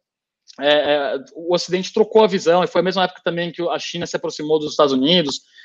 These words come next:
que reataram, é, as relações diplomáticas, e o, o Deng Xiaoping, ele entendeu, é, é, uma coisa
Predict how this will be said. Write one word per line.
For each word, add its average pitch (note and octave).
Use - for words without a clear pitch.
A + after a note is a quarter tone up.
que D#3
reataram, D#3
é, C#3+
as C3+
relações D3
diplomáticas, C#3+
e F#3+
o, G3
o F3
Deng F#3+
Xiaoping, G3+
ele G3
entendeu, F#3+
é, D#3
é, D#3+
uma F#3+
coisa G3